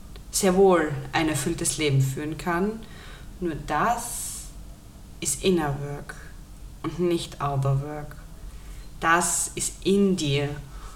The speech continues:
Und du kannst das nur von innen heraus für dich finden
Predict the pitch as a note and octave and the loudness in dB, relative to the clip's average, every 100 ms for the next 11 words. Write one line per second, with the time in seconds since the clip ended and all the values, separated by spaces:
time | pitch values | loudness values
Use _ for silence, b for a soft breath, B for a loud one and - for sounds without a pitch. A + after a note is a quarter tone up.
0 | B - - - E3 E3 E3 E3 D#3+ D#3 | B -14 -14 0 2 4 4 2 2 0
1 | - - - F#3 F#3 E3+ F#3 F3+ F#3 F#3 | -6 -12 -8 -2 0 0 0 2 4 4
2 | F#3 - D3+ - - A3 C4+ C#4+ C4 A3 | 4 -2 -4 -4 -4 0 4 6 6 4
3 | F#3 F3 D3+ D3+ D#3 F3 F#3+ F#3+ - - | 2 2 6 8 8 8 6 4 0 -2
4 | - D3+ C#3 - - C#3+ D3 C#3 C#3 | -4 -4 -4 -6 -2 -2 0 -2 -4